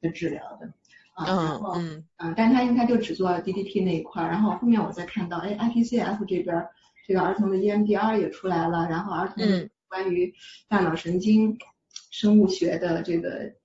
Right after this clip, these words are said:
Speaker 1: 呃，基于这一块儿的研究，然后发展的一些实操的，实操的临床的课程，啊，然后再加上，呃，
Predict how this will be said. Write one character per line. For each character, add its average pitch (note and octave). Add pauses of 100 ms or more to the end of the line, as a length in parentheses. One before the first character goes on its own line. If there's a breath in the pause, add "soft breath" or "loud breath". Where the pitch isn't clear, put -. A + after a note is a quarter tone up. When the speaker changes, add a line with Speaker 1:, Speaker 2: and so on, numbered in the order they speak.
(140)
Speaker 1:
呃， D#3+
基 G#3+
于 E3+ (220 loud breath)
这 C4
一 F3+
块 G3
儿 E3
的 E3+
研 E3
究， F3+
然 E3
后 E3+
发 F3+
展 D#3+
的 E3
一 E3
些 E3+ (300 loud breath)
实 -
操 F3
的， E3+
实 F3+
操 G3+
的 F3
临 D#3+
床 D#3+
的 E3
课 -
程， - (320)
啊， E3
然 D#3
后 F3
再 E3
加 F3
上， E3 (420 loud breath)
呃， E3